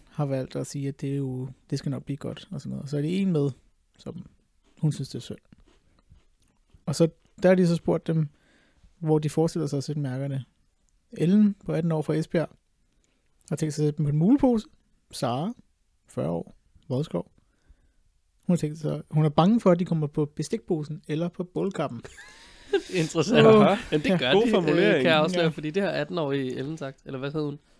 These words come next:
Speaker 1: F-, øh, Sara på fyrre.
Speaker 2: Sara. Nej, hvad, hvad hed hende på atten?
Speaker 3: Det var
Speaker 1: Ellen.
Speaker 3: Ellen.
Speaker 2: Det var
Speaker 1: Ellen, ja.
Speaker 2: Ellen, ja, synes jeg.
Speaker 1: Jamen, jamen, hun sagde, øh, "Jeg har selv tænkt på at lave en mulepose dedikeret til mine mærker."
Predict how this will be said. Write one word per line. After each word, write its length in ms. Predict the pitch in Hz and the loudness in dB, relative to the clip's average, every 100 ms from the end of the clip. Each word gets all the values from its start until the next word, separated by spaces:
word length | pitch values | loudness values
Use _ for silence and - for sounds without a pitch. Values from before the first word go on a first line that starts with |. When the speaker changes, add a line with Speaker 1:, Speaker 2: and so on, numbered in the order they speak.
| - - | -20 -18
Speaker 1:
F-, 140 | - - | -16 -6
øh, 200 | 170 151 | -2 0
Sara 240 | 147 156 175 | -2 -4 -4
på 100 | 175 | -6
fyrre. 200 | - 156 | -8 -4
Speaker 2:
Sara. 300 | 175 113 123 - | -2 -2 -4 -6
Nej, 240 | 147 147 - | -2 -2 -4
hvad, 200 | - 151 | -2 -2
hvad 200 | 143 151 160 | 0 -4 -2
hed 120 | 151 | -2
hende 180 | 156 151 | -2 -4
på 80 | |
atten? 200 | 135 135 | -6 -4
Speaker 3:
Det 80 | 165 | -4
var 120 | 160 | -4
Speaker 1:
Ellen. 160 | 185 170 196 | 0 4 4
Speaker 3:
Ellen. 160 | 202 147 | 2 -2
Speaker 2:
Det 140 | 170 | -2
var 80 | 190 | 2
Speaker 1:
Ellen, 120 | 165 | 2
ja. 40 | 135 | 2
Speaker 2:
Ellen, 120 | 143 | -2
ja, 160 | 127 131 | -4 -8
synes 160 | - - | -10 -14
jeg. 80 | 127 _ _ _ _ _ _ _ _ _ _ _ - | -14 _ _ _ _ _ _ _ _ _ _ _ -6
Speaker 1:
Jamen, 160 | 151 - | -6 -2
jamen, 100 | 170 165 | 2 4
hun 100 | 220 | 4
sagde, 400 | 202 165 151 143 | 4 2 2 0
øh, 680 | 139 139 135 139 117 131 156 _ _ _ _ | -4 -4 -6 -8 -12 -12 -16 _ _ _ _
"Jeg 60 | 170 | -2
har 60 | 170 | -2
selv 200 | - 196 | -2 -6
tænkt 200 | - 185 | -10 -8
på 120 | - | -6
at 80 | 160 | -2
lave 140 | 160 | -2
en 100 | 170 | 0
mulepose 600 | 170 190 240 - 160 143 | 0 0 -2 -2 -4 -6
dedikeret 420 | 147 143 147 156 147 | -8 -8 -6 -8 -6
til 80 | |
mine 120 | 147 135 | -8 -8
mærker." 240 | 113 | -10